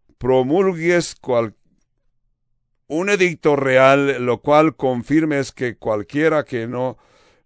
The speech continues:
eh, en espacio de treinta días, demande petición de cualquier dios u hombre fuere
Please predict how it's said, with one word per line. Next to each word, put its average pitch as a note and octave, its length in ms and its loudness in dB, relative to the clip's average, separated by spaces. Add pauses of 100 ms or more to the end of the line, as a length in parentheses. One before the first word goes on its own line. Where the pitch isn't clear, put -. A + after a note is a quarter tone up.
(200)
eh, A#2+ 320 -2
en A2+ 80 -6
espacio D#3 420 -2
de B2 120 -4
treinta D3+ 400 -2
días, D3 480 0 (1160)
demande C#3+ 840 -2 (460)
petición A#2+ 680 -2
de C3+ 140 -2
cualquier A#2+ 580 -4
dios A#2 460 -4 (500)
u C3 160 -4
hombre D3+ 360 2
fuere D3+ 680 2